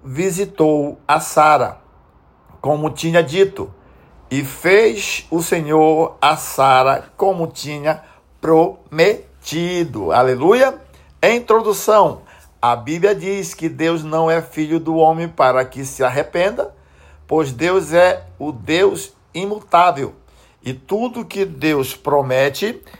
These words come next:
ele cumpre no tempo certo e determinado,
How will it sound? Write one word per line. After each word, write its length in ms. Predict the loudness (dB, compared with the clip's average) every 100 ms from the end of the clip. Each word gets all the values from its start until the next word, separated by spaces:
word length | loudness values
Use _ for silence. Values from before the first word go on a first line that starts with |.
| _ 0
ele 280 | 2 0
cumpre 600 | -6 2 4 4 0 -14 -12
no 220 | -4 -4
tempo 800 | -6 _ 2 4 2 0 -10 -10
certo 720 | -8 2 6 6 4 0 -6
e 140 | -4 2
determinado, 1200 | 2 2 2 2 2 0 2 4 4 0 -6